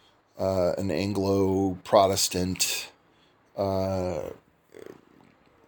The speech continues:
y-, you know, under Anglo-Protestant I don't wanna say oppression, but yeah, oppression. Uh, I was looking for constri-, constrictions, you know, uh, you know, living in this patriarchal world where she can't, uh, make her own decisions.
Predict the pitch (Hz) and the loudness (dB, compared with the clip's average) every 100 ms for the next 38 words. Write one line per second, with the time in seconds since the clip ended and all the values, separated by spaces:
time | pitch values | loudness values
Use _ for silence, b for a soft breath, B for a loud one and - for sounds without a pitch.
0 | _ _ _ _ _ _ 117 113 123 117 | _ _ _ _ _ _ -6 -2 4 6
1 | 92 110 110 120 117 104 - 113 107 101 | 6 8 8 8 8 6 8 6 6 4
2 | 104 95 - _ - 104 92 - 95 92 | 2 -2 -6 _ -4 -4 -2 -2 -2 2
3 | 101 98 - 98 95 90 95 - - 139 | 2 4 2 0 -2 0 0 0 -2 2
4 | 120 98 - 131 - 90 85 b b b | 4 2 8 8 8 4 -2 b b b
5 | b b _ 98 95 85 95 - 104 92 | b b _ -4 0 -2 -4 -2 -2 -2
6 | 92 85 - 95 - 95 69 - _ - | -4 -4 -2 0 4 4 2 -4 _ -4
7 | 101 - 110 - 78 82 - 98 90 92 | -2 0 0 0 -2 -2 -2 0 0 -2
8 | 98 B B B _ 98 98 90 85 69 | -4 B B B _ -6 -4 -4 -6 -6
9 | 65 - - - - _ _ - - 104 | -10 -14 -18 -20 -20 _ _ -20 -12 -8
10 | 98 90 107 101 101 98 - 104 92 101 | -4 -2 -2 0 -2 -4 2 2 4 2
11 | 95 - 90 95 90 92 - 95 - 92 | 2 2 2 2 2 0 0 0 0 0
12 | 92 95 - - 98 87 92 - 95 92 | 0 0 0 0 0 -2 -2 2 2 4
13 | 90 104 104 92 95 95 90 - | 4 6 6 4 0 0 0 -2